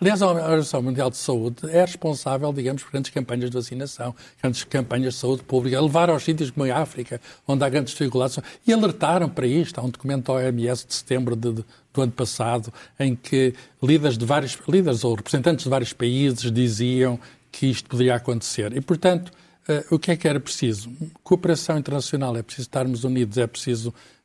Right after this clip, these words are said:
vencer o medo em conjunto, é preciso arranjarmos mecanismos que nos deem alguma confiança, não apenas nacional, porque isto agora foi tratado, então na União Europa,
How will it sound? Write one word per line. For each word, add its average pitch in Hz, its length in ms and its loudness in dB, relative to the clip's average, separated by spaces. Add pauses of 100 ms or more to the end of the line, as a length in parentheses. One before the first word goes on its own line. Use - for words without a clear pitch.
vencer 135 340 2
o 131 60 4
medo 123 240 2
em 123 80 -2
conjunto, 113 640 -4
é 113 80 -2
preciso 123 340 -4
arranjarmos 127 440 -2
mecanismos 127 800 -2 (420)
que 131 360 4
nos 120 240 2
deem 135 160 2
alguma 123 280 2
confiança, 131 680 -4 (220)
não 240 140 8
apenas 147 340 2
nacional, 135 420 2
porque - 160 -14
isto - 100 -2
agora 123 160 2
foi 127 200 2
tratado, 123 420 0
então 120 180 -2
na 120 60 2
União 127 160 2
Europa, 120 400 2